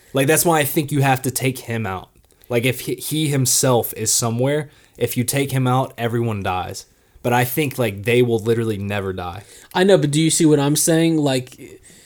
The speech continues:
Speaker 2: Haunted Goo's been in the twelve Moons in the top six for hundreds of years. So, and we were initially wondering, how did this guy get in? Well, it's, we see now how,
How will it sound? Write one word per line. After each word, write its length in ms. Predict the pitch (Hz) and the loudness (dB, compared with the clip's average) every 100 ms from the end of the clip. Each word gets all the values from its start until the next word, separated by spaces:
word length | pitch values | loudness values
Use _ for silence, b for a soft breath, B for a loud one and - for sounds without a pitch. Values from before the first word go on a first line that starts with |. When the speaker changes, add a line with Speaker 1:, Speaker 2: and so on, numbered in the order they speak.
| b b b - | b b b -4
Speaker 2:
Haunted 340 | 180 190 180 | 0 2 4
Goo's 240 | 156 151 139 | 6 6 6
been 180 | 151 | 4
in 380 | 143 135 131 - - _ _ _ - | 4 2 0 -4 -18 _ _ _ -14
the 240 | 143 127 | -8 -6
twelve 340 | 127 156 143 131 | -2 2 2 2
Moons 400 | 135 131 123 120 | 0 0 0 -4
in 240 | - 143 | -4 -4
the 80 | 127 | -4
top 300 | - 135 131 | 0 0 0
six 400 | - 139 123 - | 0 0 -2 -4
for 160 | - | -6
hundreds 720 | 120 - 143 135 131 123 - - - | -8 -4 -2 0 -2 -4 -6 -8 -12
of 160 | 127 | -8
years. 580 | 123 117 98 123 - - b b b b - | -4 -2 -4 -6 -8 -10 b b b b -4
So, 640 | - 147 135 131 127 - _ _ _ _ _ - | 2 4 4 4 2 -4 _ _ _ _ _ -4
and 180 | 143 | 2
we 140 | 139 165 | 4 6
were 180 | 156 147 | 6 6
initially 380 | 151 170 151 | 4 2 2
wondering, 240 | 147 151 123 | 2 2 0
how 160 | - 156 | 0 0
did 80 | 143 | 0
this 120 | 135 | 0
guy 220 | 139 123 | -2 -2
get 180 | 120 127 | -2 -2
in? 220 | 135 190 | -2 -2
Well, 160 | 123 131 | -2 0
it's, 180 | 123 - | -4 -4
we 140 | 127 | -2
see 300 | - 175 180 | 0 2 2
now 380 | 139 151 147 117 | 2 2 2 0
how, 600 | - - 180 127 110 | -2 0 2 2 0